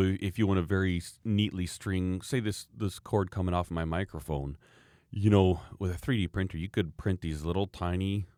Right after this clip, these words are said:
hooks that are just spec'd, you know, so it's coming around a little bit more than a hundred eighty degrees of circumference. So you could just push it in there and then it stays, you know, and, and stuff like that is great.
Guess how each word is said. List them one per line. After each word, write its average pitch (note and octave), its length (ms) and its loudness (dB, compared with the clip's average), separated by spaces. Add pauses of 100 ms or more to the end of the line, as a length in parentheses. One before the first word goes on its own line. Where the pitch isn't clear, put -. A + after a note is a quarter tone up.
(440)
hooks - 460 -2
that E2 140 0
are D#2 160 0
just - 540 -2
spec'd, - 560 -6 (720)
you B2 100 4
know, G#2 120 8
so A2 120 0
it's G2 120 0
coming A2 260 0
around G2+ 340 4
a - 40 -2
little A2+ 140 8
bit G2+ 140 4
more F#2+ 240 4
than F2 120 0
a D#2 40 -2
hundred F#2+ 280 0
eighty F2+ 160 2
degrees E2+ 540 -4 (100)
of D#2+ 340 -4 (300)
circumference. - 840 -4 (340)
So - 120 -6
you E2+ 80 -2
could E2+ 200 -6 (140)
just D#2+ 180 -10 (140)
push D3 220 -2
it B2 40 -2
in A#2+ 80 0
there A#2 140 0
and G2 100 -2
then F#2+ 120 -2
it - 80 -12
stays, D#2 600 -8 (120)
you F2 100 -4
know, E2 180 0
and, B2 160 0
and D3 120 0
stuff - 260 -2
like G3+ 100 -4
that F#3 140 0
is D#3+ 120 -6
great. - 380 -4